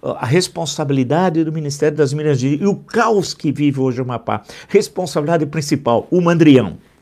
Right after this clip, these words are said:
O Mandrião, o preguiçoso, o ocioso, né? Aquele que tem como livro de cabeceira o direito à preguiça, né? Isso é o governo caótico, não se salva um desse governo,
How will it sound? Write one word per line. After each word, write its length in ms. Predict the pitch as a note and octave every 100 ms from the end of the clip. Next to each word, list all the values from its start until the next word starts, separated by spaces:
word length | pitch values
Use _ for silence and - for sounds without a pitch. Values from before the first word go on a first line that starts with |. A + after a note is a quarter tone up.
| _ - -
O 120 | D#3
Mandrião, 500 | C#3+ C#3+ C#3+ C3 A#2+
o 40 |
preguiçoso, 880 | A2+ F3+ D3+ C#3+ - E3+ C3+ F#2 G2 - -
o 120 | D#3
ocioso, 800 | D#3+ - F3 D#3+ D3 A2 F#2+ G2+ _ -
né? 240 | C3 D3+ C#3+ - -
Aquele 460 | - A2+ - E3 D#3
que 120 | -
tem 160 | C3 C3+
como 200 | C#3 B2
livro 160 | C#3
de 80 | C3+
cabeceira 560 | B2+ B2 B2 - D3 C#3+
o 40 |
direito 360 | A#2 B2 D3+ D3+
à 40 |
preguiça, 800 | C#3+ D#3 C3+ C#3+ E3+ - - F#2 -
né? 220 | B2+ D3 C#3+ -
Isso 220 | C3+ -
é 20 |
o 40 | D#3+
governo 480 | D3 A2 D3 D#3+ D3+
caótico, 580 | E3 B2 D3 C#3 -
não 100 | C3
se 160 | D#3 -
salva 360 | C#3+ F#3+ G3+ F3
um 320 | E3+ C4 A3
desse 260 | B2 A#2
governo, 480 | A#2 A#2 G2 F#2 E2+